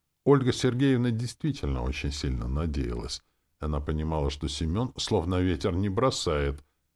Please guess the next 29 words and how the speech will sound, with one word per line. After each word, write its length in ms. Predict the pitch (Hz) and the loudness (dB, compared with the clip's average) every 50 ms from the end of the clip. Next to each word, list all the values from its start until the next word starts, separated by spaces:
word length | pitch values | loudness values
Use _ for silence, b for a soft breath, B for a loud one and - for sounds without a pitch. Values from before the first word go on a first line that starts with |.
| _ | _
и 60 | - 78 | -4 -2
если 260 | 73 67 - - 76 | -2 -2 -2 -2 -2
он 120 | 73 73 | -2 -2
сказал 460 | 73 - - 82 76 73 73 71 69 | -2 -2 -2 -2 0 0 0 0 0
о 40 | 71 | -2
том, 200 | 71 - 71 67 | -2 -2 -4 -4
что 160 | - - 78 | -4 -6 -8
помощь 440 | 69 - - 71 65 64 65 - - | -6 -4 -4 -4 -2 -4 -4 -6 -4
может 360 | - 67 64 62 60 58 - | -4 -4 -4 -4 -6 -8 -8
прийти 340 | - - 76 71 71 71 62 | -6 -6 -6 -6 -6 -8 -8
через 320 | - - - 57 64 65 - | -8 -8 -6 -6 -6 -8 -8
полгода, 640 | - - 90 85 92 117 151 165 156 - - - - _ _ _ _ _ _ _ _ _ | -6 -4 -4 -2 -2 0 0 0 0 -2 -4 -6 -10 _ _ _ _ _ _ _ _ _
то 100 | - 60 | -8 -8
так 300 | 57 - 67 65 - - | -6 -4 -6 -4 -4 -2
оно 260 | 92 92 98 98 92 | -2 0 0 0 0
и 100 | 98 101 | 0 0
будет. 460 | 95 92 76 62 62 57 - - - _ _ _ _ _ _ | -2 -2 -2 -4 -4 -6 -6 -10 -10 _ _ _ _ _ _
Но 180 | - 69 76 71 | -4 -2 -2 0
эти 260 | 69 67 69 - - | 0 -2 -2 -4 -8
полгода 520 | 65 - 69 67 67 65 65 64 60 53 62 | -8 -6 -4 -4 -4 -2 -4 -4 -6 -6 -8
сначала 580 | - - - 67 71 - - 67 64 65 65 | -8 -6 -6 -6 -6 -4 -4 -4 -2 -2 -2
нужно 400 | 67 69 67 64 - - 60 65 | -2 -2 -2 -4 -4 -6 -6 -8
прожить. 840 | - - - 82 82 87 98 113 - - - - - _ - - _ _ _ _ _ _ _ _ _ _ | -6 -6 -4 -2 -2 -2 -4 -4 -4 -6 -6 -8 -10 _ -20 -20 _ _ _ _ _ _ _ _ _ _
А 80 | - 57 | -6 -4
с 100 | - 67 | -4 -4
учётом 420 | 67 69 - 69 71 - 62 58 - - | -4 -4 -4 -4 -4 -4 -6 -6 -6 -6
того, 280 | - 82 76 65 64 58 | -4 -2 -2 -2 -2 -4
что 200 | - - - 60 | -6 -6 -8 -8
произошло, 760 | - - - 67 64 58 67 76 73 - - 147 156 151 151 | -6 -6 -6 -4 -4 -2 -2 -4 -4 -2 -2 -2 -2 -2 -6